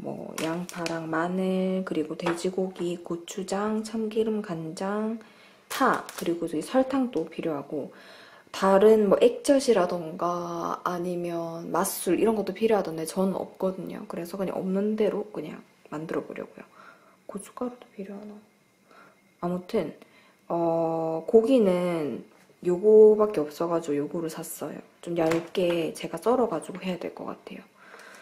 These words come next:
여러분, 요렇게 오징어는 어,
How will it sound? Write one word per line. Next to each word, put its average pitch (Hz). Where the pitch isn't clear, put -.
여러분, 214
요렇게 202
오징어는 233
어, 170